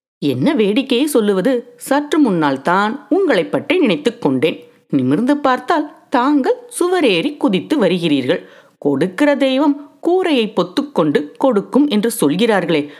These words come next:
அது சரிதான் என்றான். அப்பனே, சற்று முன்னால் என்னை பற்றி நினைத்தாயா? எதற்காக இந்த நர மனுஷனை பற்றி நீ ஏன் நினைக்க வேண்டும்? சாக்ஷாத் ராமபிரானை பற்றி நினைத்தாலும்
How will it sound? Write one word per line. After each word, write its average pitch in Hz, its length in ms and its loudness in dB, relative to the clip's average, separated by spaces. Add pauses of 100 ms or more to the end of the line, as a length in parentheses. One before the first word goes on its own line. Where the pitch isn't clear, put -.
(140)
அது 151 260 -2
சரிதான் 170 460 0 (220)
என்றான். 147 400 0 (680)
அப்பனே, 208 380 -2 (380)
சற்று 156 360 -6
முன்னால் 190 420 2 (120)
என்னை 143 240 0
பற்றி 190 220 0
நினைத்தாயா? 156 560 0 (480)
எதற்காக 233 680 0 (320)
இந்த 285 320 2
நர 208 280 2
மனுஷனை 226 480 0
பற்றி 165 360 -4 (220)
நீ 277 220 0
ஏன் 294 180 0
நினைக்க 254 340 0
வேண்டும்? 208 440 0 (600)
சாக்ஷாத் 151 600 -4 (120)
ராமபிரானை 254 800 0
பற்றி 240 360 -4 (160)
நினைத்தாலும் 190 680 -2